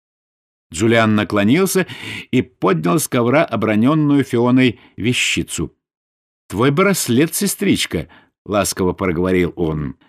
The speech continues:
Глупенький, и как только он посмел удрать с такой прелестной ручки. «Дай-ка я его верну на место».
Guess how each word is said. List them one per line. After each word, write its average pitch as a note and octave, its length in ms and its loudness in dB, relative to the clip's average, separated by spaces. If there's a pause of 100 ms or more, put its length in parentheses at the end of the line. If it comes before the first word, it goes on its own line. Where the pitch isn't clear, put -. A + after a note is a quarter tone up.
(220)
Глупенький, A2+ 1400 0
и C3 160 2
как G3+ 640 -4
только A3 440 0 (160)
он G3 260 0
посмел G3 800 0
удрать F#3+ 720 2
с - 160 -6
такой D#3+ 520 0
прелестной C#3+ 880 2
ручки. G2 540 0 (380)
«Дай-ка D3 760 0
я D#3+ 260 2
его F3 300 2
верну C3 460 2
на E3+ 160 0
место». A#2 1120 0